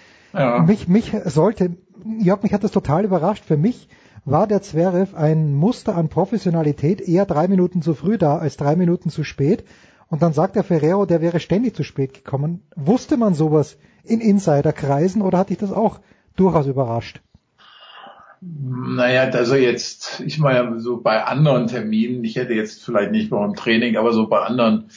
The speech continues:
Speaker 1: äh, Terminen oder so, dass da jetzt nicht eine gewisse Termindisziplin man hätte anmahnen können. Das,
Speaker 2: <laughs>
Speaker 1: das hätte ich jetzt auch nicht, hätte ich jetzt nicht unbedingt verneint. Äh, im, im Training hätte ich einfach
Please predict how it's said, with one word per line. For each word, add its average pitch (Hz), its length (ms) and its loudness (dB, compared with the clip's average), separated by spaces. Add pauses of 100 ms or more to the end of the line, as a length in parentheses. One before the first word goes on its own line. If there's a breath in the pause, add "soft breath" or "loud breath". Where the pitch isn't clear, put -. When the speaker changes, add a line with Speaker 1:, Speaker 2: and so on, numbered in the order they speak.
(460 loud breath)
Speaker 1:
äh, 117 260 -2
Terminen 131 540 0
oder 120 240 2
so, 120 260 2
dass - 720 -6
da 107 260 0
jetzt 107 520 -4
nicht 113 340 -6
eine 110 200 -2
gewisse 113 400 0
Termindisziplin 117 1400 0
man 113 420 2
hätte 113 300 2
anmahnen 110 720 0
können. 117 340 -2
Das, 175 200 -2
Speaker 2:
<laughs> - 280 -10
Speaker 1:
das - 200 -8
hätte 113 160 -2
ich 131 60 0
jetzt 117 140 -4
auch 123 160 2
nicht, - 280 -2 (400 soft breath)
hätte 135 180 -6
ich 131 60 2
jetzt 131 160 0
nicht 139 140 0
unbedingt 151 380 0
verneint. 113 600 0
Äh, 131 200 -4
im, 117 400 -6
im 107 340 -14
Training 131 380 0
hätte 131 240 -2
ich 117 160 -4
einfach 120 480 0